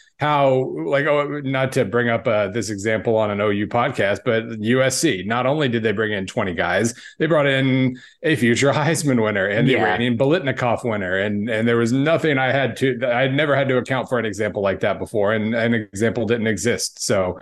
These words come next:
Speaker 1: now it does. And, and we can kinda sort of, uh, we're, we're not flying quite as blind now.
Speaker 2: Right. You know, and it's kind of funny too, because I think that you mentioned,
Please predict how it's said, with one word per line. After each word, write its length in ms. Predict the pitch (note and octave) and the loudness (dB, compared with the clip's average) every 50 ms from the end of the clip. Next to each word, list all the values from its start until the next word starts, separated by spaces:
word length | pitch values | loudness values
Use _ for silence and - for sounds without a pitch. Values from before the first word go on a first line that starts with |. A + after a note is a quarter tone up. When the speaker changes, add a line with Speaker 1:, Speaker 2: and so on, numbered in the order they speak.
| - - | -10 -6
Speaker 1:
now 140 | - D#3 F#3 | -2 -2 0
it 60 | F#3 | 2
does. 420 | G3 F#3 C#3 - - F#2 E2+ - | 2 0 0 -2 -4 -6 -6 -4
And, 260 | A#2+ G#2+ G#2 G#2+ A2 | -4 -4 -4 -4 -2
and 140 | A#2 A2 A2 | -2 -2 0
we 120 | A2 G#2+ G2+ | 0 -2 0
can 140 | - A2+ | -2 -4
kinda 380 | F#2+ - A#2 G2+ F#2+ F#2 F2+ - _ _ _ _ | -2 -2 -2 0 -2 -4 -4 -8 _ _ _ _
sort 440 | - - - - - F#3+ E3+ D#3 C3+ | -6 -4 -2 2 4 4 4 4 4
of, 320 | B2 A2+ G2+ F#2 F#2 - - | 4 2 0 -2 -6 -4 -2
uh, 200 | - - B2+ B2 | 0 2 2 2
we're, 180 | B2 C3 B2+ C3 | 2 2 2 4
we're 160 | C#3+ C#3+ C#3+ | 4 4 2
not 180 | C#3+ D3 C3 | 2 0 0
flying 280 | - D3 C#3 B2+ A#2 G#2+ | 0 0 2 2 0 -2
quite 300 | F#2+ - C#3+ C3+ A#2 G#2+ | -2 0 0 0 2 0
as 100 | G2 E2+ | -4 -6
blind 320 | - - F#2+ E2+ E2 D#2+ | -8 -8 -8 -8 -8 -10
now. 220 | D#2+ E2 E2 - - _ _ _ _ _ _ _ _ _ _ _ _ _ | -12 -12 -12 -12 -16 _ _ _ _ _ _ _ _ _ _ _ _ _
Speaker 2:
Right. 560 | - A2+ A#2 A#2 A2+ A2+ A2 G#2 G2 F#2 - | 0 2 2 4 4 2 2 0 -2 -2 -4
You 100 | G2 B2+ | -4 -2
know, 220 | B2 B2 B2 A#2+ B2+ | 0 0 2 2 2
and 80 | C3+ | 2
it's 100 | C3 - | 0 0
kind 160 | - E3+ E3+ | 0 0 0
of 100 | D3 B2 | 0 0
funny 220 | - D3 D3 C3+ A#2+ | 0 0 0 0 -2
too, 240 | - - - C#3+ C3 | -4 0 0 0 0
because 300 | A2 G#2+ - B2+ A#2 - | 0 -4 -6 -6 -4 -4
I 60 | A#2 | -4
think 340 | A2 - D3 C#3+ C#3 C3 - | -2 0 0 0 0 -2 -2
that 260 | - B2+ A2 G2+ - - - - - - _ _ _ _ _ _ | 0 0 0 0 -4 -10 -20 -20 -20 -20 _ _ _ _ _ _
you 140 | C#3 C3 | 0 2
mentioned, 560 | C#3 D3 D#3 D3 - - D3 C3 B2 G#2+ F2+ | 4 2 2 2 2 0 0 0 0 -2 -6